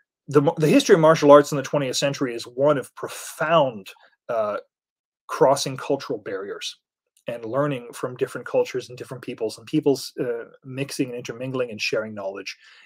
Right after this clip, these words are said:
And especially after World War Two, after, uh, General Douglas MacArthur's scat ban on Japan and,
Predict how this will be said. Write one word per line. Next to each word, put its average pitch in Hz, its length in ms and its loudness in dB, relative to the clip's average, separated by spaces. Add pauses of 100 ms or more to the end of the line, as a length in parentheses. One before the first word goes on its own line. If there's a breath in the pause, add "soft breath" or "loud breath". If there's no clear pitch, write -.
(180 soft breath)
And 113 340 -8 (320 soft breath)
especially 156 720 2
after 135 240 0
World 127 240 -4
War 120 160 -2
Two, 123 280 -6 (400 loud breath)
after, 113 560 0
uh, 113 140 -4
General 127 320 -2
Douglas 123 340 -4
MacArthur's 120 420 -6
scat 120 320 -8
ban 113 220 -8
on 104 120 -10
Japan 113 460 -10
and, 107 140 -12